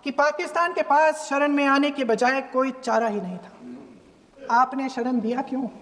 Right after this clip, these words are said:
वो आते हैं आपके देश के अंदर, लोगों को मार डालते हैं और आप उनको शरण दे रहे हैं, क्यों दिया शरण?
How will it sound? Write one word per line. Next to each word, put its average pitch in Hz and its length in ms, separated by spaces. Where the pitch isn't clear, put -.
वो 247 80
आते 339 340
हैं 359 220
आपके 349 240
देश 311 260
के 359 100
अंदर, 339 340
लोगों 311 200
को 359 100
मार 302 220
डालते 349 300
हैं 294 140
और 277 80
आप 294 160
उनको 320 140
शरण 320 300
दे 370 100
रहे 359 100
हैं, 359 100
क्यों 403 140
दिया 269 160
शरण? 180 200